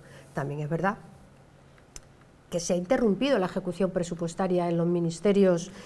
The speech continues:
y por imposición en otras administraciones desde, desde el gobierno, desde el gobierno en funciones. Luego hay cosas que se pueden hacer, hay cosas que evidentemente no se pueden hacer y nosotros deseamos,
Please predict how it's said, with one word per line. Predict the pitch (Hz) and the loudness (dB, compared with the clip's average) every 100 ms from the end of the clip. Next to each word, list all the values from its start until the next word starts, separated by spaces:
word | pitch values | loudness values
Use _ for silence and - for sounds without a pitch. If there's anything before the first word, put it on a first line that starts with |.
| - - | -8 -2
y | |
por | 175 175 | 4 4
imposición | 180 175 170 175 196 190 175 180 | 4 2 2 0 4 4 4 4
en | 175 185 | 4 2
otras | 185 180 | 0 -2
administraciones | 175 180 175 170 165 156 175 165 160 | -2 0 0 -2 -6 -4 -2 -2 -2
desde, | 165 160 165 156 - - - | -4 -4 -2 -4 -8 -14 0
desde | 175 165 | 0 2
el | 170 | 2
gobierno, | 165 165 190 208 262 - - | 2 2 2 4 0 -4 -6
desde | 165 151 151 | -2 0 -2
el | |
gobierno | 151 156 165 208 | -4 -2 0 2
en | 226 | 0
funciones. | 196 165 220 226 170 - - - - - | -2 -2 0 2 0 -4 -16 -20 -16 -6
Luego | 180 | -2
hay | 233 | 0
cosas | 240 247 254 | 0 -2 -4
que | 208 | -6
se | |
pueden | 190 190 175 | 0 2 2
hacer, | 165 190 208 202 - | 0 0 -2 -2 -10
hay | 165 165 | -6 -4
cosas | 165 165 | -4 -8
que | - 160 | -6 -2
evidentemente | 160 165 170 180 170 | 0 0 0 0 -2
no | 160 | -4
se | |
pueden | 165 170 160 | -2 0 0
hacer | 165 208 - - - | 0 -4 -4 -14 -10
y | |
nosotros | 147 - 151 170 | -10 -10 -8 -6
deseamos, | 175 180 175 175 | -6 -6 -2 -2